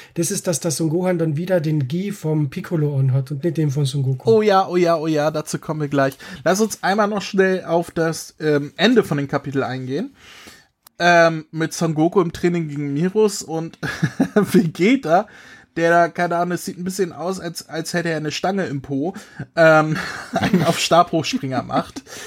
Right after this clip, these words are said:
Speaker 2: Ähm, auf Jagd. Ich, ich finde, dass gerade, ähm,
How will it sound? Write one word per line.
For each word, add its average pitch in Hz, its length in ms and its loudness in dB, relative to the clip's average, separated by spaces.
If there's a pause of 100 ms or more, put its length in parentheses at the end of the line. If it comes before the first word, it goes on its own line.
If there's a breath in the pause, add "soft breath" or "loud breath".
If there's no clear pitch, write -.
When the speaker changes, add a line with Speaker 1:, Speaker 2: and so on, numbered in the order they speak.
(600 loud breath)
Speaker 2:
Ähm, 156 340 4
auf 170 180 -4
Jagd. 143 640 2
Ich, 151 160 -10
ich 156 120 -8
finde, 208 380 4 (360 loud breath)
dass 170 240 0
gerade, 180 500 2
ähm, 160 180 -6